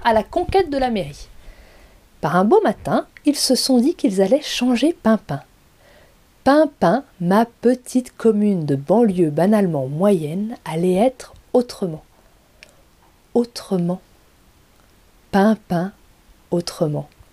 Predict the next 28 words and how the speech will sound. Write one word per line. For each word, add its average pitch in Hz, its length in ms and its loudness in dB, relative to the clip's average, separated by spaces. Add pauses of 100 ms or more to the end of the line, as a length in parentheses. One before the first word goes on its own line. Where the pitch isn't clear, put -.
(720)
C'est 262 120 0
d'ailleurs 392 240 6
le 277 100 6
nom 320 300 4
qu'ils 285 200 2
ont 247 60 2
choisi. 175 540 -2 (720)
Pimpin, 320 500 0 (420)
autrement, 220 600 -2 (100)
ou 240 80 2
la 190 240 0
promesse 226 560 -2
d'une 180 160 -2
commune 208 400 0
meilleure. 170 400 -8 (1700)
Moi, 220 240 2 (800)
je 208 100 -2
n'ai 196 160 4
jamais 220 240 4
eu 277 80 4
l'impression 220 360 2
que - 60 -2
c'était 226 140 0
difficile 208 480 0
de 170 80 0
vivre 156 220 -2
à 147 60 2
Pimpin. 143 380 -4